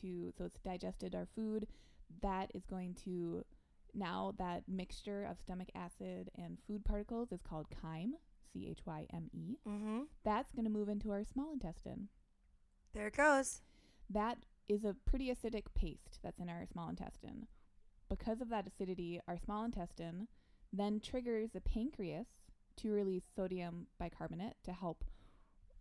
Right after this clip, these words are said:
Speaker 1: make that mixture more alkaline so it won't burn the rest of our digestive system.
Speaker 2: Yeah.
Speaker 1: Because if it stayed too acidic, that's what it would do. That acid, really, we really just want it to be in our stomach.
Speaker 2: Right.
Speaker 1: In addition, if we have fats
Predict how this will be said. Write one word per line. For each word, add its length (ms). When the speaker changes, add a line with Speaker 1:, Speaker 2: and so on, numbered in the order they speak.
Speaker 1:
make 520
that 160
mixture 540
more 260
alkaline 600
so 80
it 160
won't 260
burn 420
the 60
rest 220
of 80
our 80
digestive 460
system. 320
Speaker 2:
Yeah. 240
Speaker 1:
Because 160
if 80
it 100
stayed 260
too 100
acidic, 340
that's 180
what 100
it 80
would 100
do. 180
That 100
acid, 320
really, 260
we 200
really 200
just 140
want 140
it 80
to 60
be 160
in 100
our 100
stomach. 280
Speaker 2:
Right. 260
Speaker 1:
In 380
addition, 640
if 140
we 200
have 320
fats 520